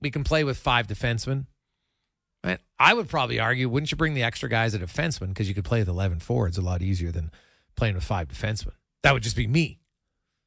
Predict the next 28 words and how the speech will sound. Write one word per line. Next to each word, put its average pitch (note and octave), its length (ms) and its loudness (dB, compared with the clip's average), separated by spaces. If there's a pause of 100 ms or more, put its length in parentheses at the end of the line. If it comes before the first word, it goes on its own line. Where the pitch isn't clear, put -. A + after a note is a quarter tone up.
(160)
So A2+ 320 -2
maybe C#3 280 2
some C#3 240 0
teams D3+ 260 -2
take C#3+ 220 2
an C#3 80 -2
extra C3 260 -4
D, C#3+ 120 2
but C3+ 180 -2
usually D#3+ 340 0
it, A2+ 120 -2 (260)
it A#2 120 -8
seems C#3 300 -4
that - 60 -10
they A#2+ 120 2
fly A#2+ 320 0
the A2 140 -2
extra G#2+ 260 -6
forward. A#2+ 520 -4 (840)
Now, A2 120 4
you A#2+ 180 2
don't E3+ 280 4
have C#3 280 4
many C3 460 2 (160)
who C#3+ 100 0
can B2+ 160 0
play B2 200 2
both. B2+ 440 -2